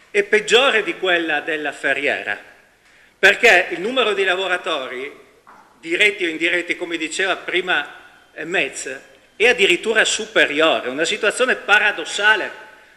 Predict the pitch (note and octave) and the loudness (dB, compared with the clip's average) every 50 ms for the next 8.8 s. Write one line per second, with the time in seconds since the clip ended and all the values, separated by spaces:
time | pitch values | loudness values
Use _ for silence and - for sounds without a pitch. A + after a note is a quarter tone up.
0 | _ _ E3+ F#3+ G3+ G#3 G3+ F3 - - C4 C#4+ C4+ A#3+ G#3 - - - - G3 | _ _ -6 -6 -4 -4 -4 -2 0 2 2 2 2 0 -2 -4 -8 -12 -10 -8
1 | G3 G3 G3+ G3+ G3+ G3 F3+ - G#3+ G#3+ G#3+ G#3+ - G3 F3+ F3+ F#3 G3 F3+ - | -6 -4 -4 -4 -4 -6 -4 -2 0 0 0 0 -4 -6 -6 -6 -4 -6 -6 -6
2 | F#3 - G#3 F3+ F3+ F3 E3+ - F#3+ F#3 F3+ F3+ F#3 F#3+ F#3+ G3+ F#3+ - G#3+ B3+ | -6 -8 -8 -6 -6 -8 -8 -6 -6 -6 -6 -6 -6 -4 -4 -6 -6 -2 2 2
3 | C4 A3+ F#3 E3+ D#3 - G#3+ G#3 - F#3+ F#3 F3 - - G3+ G#3 G#3+ G#3+ A#3 B3 | 4 4 2 0 -4 -8 -10 -10 -8 -8 -6 -6 -2 0 0 0 0 0 -2 -6
4 | B3+ A#3+ - - - - _ _ _ _ _ _ E3 E3 F3 E3 D#3+ D#3 E3+ E3 | -6 -8 -14 -20 -20 -20 _ _ _ _ _ _ -8 -8 -8 -8 -8 -8 -8 -8
5 | - E3+ G3 A3 - F#3+ F3 E3 D#3+ - F3 D#3+ - D#3 - - F#3 F#3+ F3+ C3+ | -6 -4 -4 -4 -4 -4 -6 -6 -6 -8 -10 -10 -10 -12 -10 -6 -4 -2 -2 -4
6 | B2+ G#2+ - - - - - _ _ F3 E3 F3 G#3+ A#3 G#3+ F3+ C3+ G#2+ - - | -4 -8 -14 -20 -20 -20 -20 _ _ -10 -6 -2 -2 -2 0 -2 -4 -6 -10 -12
7 | B2 D#3 E3 E3 F3+ A3 A3+ G#3 G3+ F#3+ - F3+ E3 E3 F3 G#3+ A3+ - G#3+ F#3+ | -10 -8 -6 -2 0 0 0 0 -2 -4 -4 -6 -6 -4 -4 -6 -4 -6 -6 -6
8 | - G3 F#3 F#3+ F#3 - F3 D#3 - - A2 F#2+ F2+ - - | -6 -4 -4 -4 -4 -4 -6 -8 -8 -10 -14 -14 -16 -18 -20